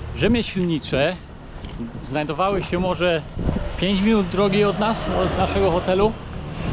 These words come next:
I zaraz pomiędzy jest fabryka czekolady. Chodź, kochanie, można przejść.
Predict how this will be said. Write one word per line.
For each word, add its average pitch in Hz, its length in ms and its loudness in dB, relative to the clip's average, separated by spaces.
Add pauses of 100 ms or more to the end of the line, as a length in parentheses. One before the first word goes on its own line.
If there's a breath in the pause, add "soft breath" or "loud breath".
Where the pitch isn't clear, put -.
(160)
I 131 60 0
zaraz 240 360 2
pomiędzy 180 680 4 (680)
jest 165 420 4
fabryka 175 420 2
czekolady. 156 380 0
Chodź, 185 140 0
kochanie, 165 260 0
można 147 240 -2
przejść. 139 240 -2